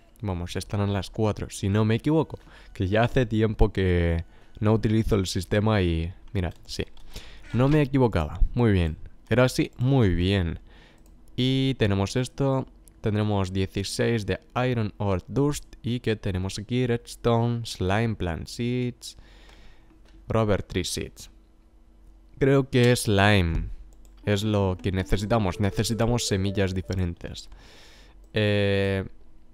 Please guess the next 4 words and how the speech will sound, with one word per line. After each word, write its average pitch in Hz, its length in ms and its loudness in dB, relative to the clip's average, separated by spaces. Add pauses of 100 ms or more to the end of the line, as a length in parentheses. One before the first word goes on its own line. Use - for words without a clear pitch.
(400)
y 160 140 2
ahora, 139 440 2 (280)
Ramping 127 600 2 (120)
Up. - 320 6